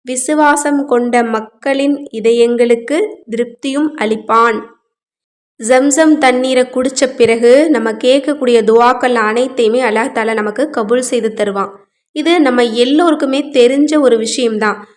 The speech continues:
ஆனா, இதை யாருமே நம்மள பலருமே கடைபிடிக்கிறது இல்ல அப்படின்னு தான் சொல்லணும். ஏன்னா,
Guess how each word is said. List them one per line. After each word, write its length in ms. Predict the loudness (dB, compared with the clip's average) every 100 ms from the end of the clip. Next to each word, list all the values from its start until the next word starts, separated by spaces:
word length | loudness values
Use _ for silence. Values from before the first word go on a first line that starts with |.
| _
ஆனா, 200 | -4 0
இதை 280 | 2 0 0
யாருமே 480 | 4 6 4 2 0
நம்மள 440 | 0 0 0 0
பலருமே 460 | 2 2 4 2 0 0
கடைபிடிக்கிறது 680 | 0 0 0 -2 0 0 -2
இல்ல 200 | 0 0
அப்படின்னு 300 | 0 0 2
தான் 180 | 0 0
சொல்லணும். 340 | -2 0 -2 -4
ஏன்னா, 240 | -2 2